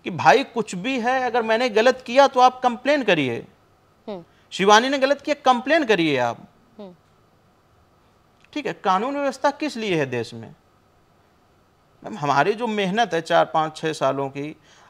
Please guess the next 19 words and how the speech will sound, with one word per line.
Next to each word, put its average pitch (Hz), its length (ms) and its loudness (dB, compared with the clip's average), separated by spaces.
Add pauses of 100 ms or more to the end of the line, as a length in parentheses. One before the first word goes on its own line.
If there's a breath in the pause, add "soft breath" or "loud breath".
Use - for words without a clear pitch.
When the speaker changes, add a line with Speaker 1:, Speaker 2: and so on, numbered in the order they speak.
Speaker 1:
आप 196 400 0
तुरंत 254 340 -6
दो 233 200 0
मिनट 226 280 -2
में 262 140 -4
उसको 247 180 -8
बर्बाद 240 360 0
करना 240 280 -6
चाहते 220 320 -6
हैं, 220 40 -2
ऐसे 220 160 -10
कैसे 226 260 -10
संभव 127 320 -8
होगा? - 360 -12 (460)
Speaker 2:
आप 254 160 2
कह 269 100 -2
रहे 262 100 -4
हैं 277 100 -6
कि 302 240 -4